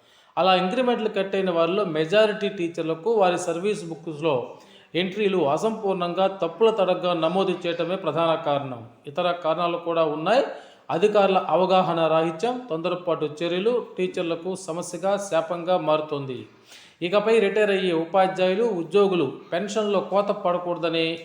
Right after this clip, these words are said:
ఈ సమాచారం మీకోసం. జూనియర్ టీచర్తో పే స్టెప్ అప్ చేసుకున్న సీనియర్ టీచర్లు సర్వీస్ బుక్లో కంపారిటివ్ స్టేట్మెంట్ అసమగ్రంగా రాయడం లేదా సరిగ్గా రాయకపోవటం వల్ల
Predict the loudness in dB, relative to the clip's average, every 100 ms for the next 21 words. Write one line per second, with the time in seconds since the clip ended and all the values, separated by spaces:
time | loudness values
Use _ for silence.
0 | -8 -6 -2 0 0 2 2 2 0 -4
1 | -4 -4 -2 -2 -4 -6 -14 -20 -20 -20
2 | _ _ -2 4 6 6 4 0 0 -2
3 | 0 -2 -2 2 2 2 -2 0 -2 -2
4 | -8 -10 -16 -20 _ _ _ _ 0 0
5 | 0 0 2 0 0 2 4 2 0 -6
6 | -4 -2 2 2 2 2 2 2 -2 -6
7 | -2 2 2 2 -2 0 4 4 4 0
8 | -2 -4 -6 -4 -4 -2 -4 -4 -14 -20
9 | -20 -8 -2 0 2 4 6 6 6 6
10 | 6 4 4 4 4 4 2 0 2 4
11 | 6 6 4 0 -2 0 0 2 4 2
12 | 2